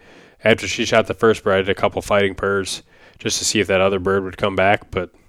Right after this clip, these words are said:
I mean, he was, uh, he was pretty <laughs> spooked when that, uh, shotgun went off.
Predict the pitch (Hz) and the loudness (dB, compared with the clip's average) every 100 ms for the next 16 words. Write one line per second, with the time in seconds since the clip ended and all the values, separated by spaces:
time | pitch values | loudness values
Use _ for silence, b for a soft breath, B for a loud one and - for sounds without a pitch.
0 | _ _ 101 85 117 107 92 - - b | _ _ -10 -4 0 2 0 -4 -8 b
1 | b b b b - 110 - 120 104 - | b b b b -6 -6 0 0 2 -2
2 | - 131 120 104 - - 147 - 110 107 | 2 4 4 2 -4 0 0 0 -2 2
3 | 104 - 98 92 - 101 98 95 92 92 | 0 2 2 2 2 2 2 -2 -2 -4
4 | 92 90 | -4 -6